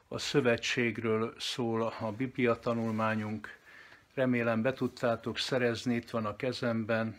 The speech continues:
és ezt elektronikusan is le lehet tölteni. Az a címe, hogy az örökkévaló szövetség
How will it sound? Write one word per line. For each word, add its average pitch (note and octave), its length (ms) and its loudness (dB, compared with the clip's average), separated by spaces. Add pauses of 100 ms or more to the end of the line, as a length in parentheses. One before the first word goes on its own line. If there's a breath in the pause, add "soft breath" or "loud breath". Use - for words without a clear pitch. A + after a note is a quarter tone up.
(840 loud breath)
és A2 300 -2
ezt C3+ 360 -2
elektronikusan A2+ 1000 -2
is - 220 -2
le A#2 120 -2
lehet G#2+ 300 -2
tölteni. A#2+ 520 -2
Az B2 140 0
a A2 80 0
címe, A#2 400 0
hogy A2 200 -2
az G#2 160 -2
örökkévaló G#2+ 840 -2
szövetség G#2+ 880 -4